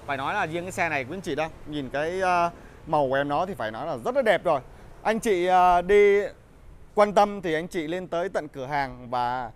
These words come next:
chiêm ngưỡng và, à, mình, à, kiểm tra, mình chạy thử. Đó, xem nó có sướng cái mức độ nào không quý anh chị. Đây thì quý anh chị, em nó đã được lên cái màn hình Android, cam hành trình. Tất cả cái đều đầy đủ rồi quý anh chị. Riêng cái dòng này thì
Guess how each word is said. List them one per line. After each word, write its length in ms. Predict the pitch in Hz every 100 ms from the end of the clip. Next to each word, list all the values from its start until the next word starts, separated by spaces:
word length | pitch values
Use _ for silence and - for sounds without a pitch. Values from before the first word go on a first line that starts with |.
| - - -
chiêm 240 | - 208 208
ngưỡng 320 | 220 240 240
và, 300 | 190 156 135 - - - - - - - - - - - - - - - - - -
à, 380 | 175 170 160 160
mình, 320 | 175 175 175
à, 160 | 175 170
kiểm 220 | - 139
tra, 300 | - 208 220
mình 160 | 220 175
chạy 160 | 160
thử. 340 | 202 185 143 143 -
Đó, 320 | 147 196 262 269 -
xem 220 | - 202 196
nó 80 |
có 100 | 180
sướng 400 | 202 214 240 294
cái 160 | 214 240
mức 160 | 254 226
độ 200 | 190 165
nào 200 | 160 131
không 220 | 196 170
quý 80 | 233
anh 80 |
chị. 140 | 202 175 - - -
Đây 160 | 175 185
thì 80 | 165
quý 140 | 196
anh 40 |
chị, 140 | 196 143
em 280 | 110 185 185
nó 200 | 180 202
đã 160 | 208
được 200 | 214 -
lên 200 | 180 180
cái 180 | 180 190
màn 180 | 220 170
hình 160 | 156
Android, 480 | 151 175 180 196 196 180 -
cam 160 | 175
hành 120 | 170 147
trình. 260 | 160 135 - - - -
Tất 120 | 214
cả 220 | 208 135 117
cái 200 | 147 196
đều 200 | 196 156
đầy 140 | 143
đủ 200 | 139 107
rồi 120 | 127
quý 120 | 127 185
anh 40 |
chị. 200 | 165 131
Riêng 140 | 160
cái 100 | 156
dòng 160 | 170 135
này 120 |
thì 60 | 123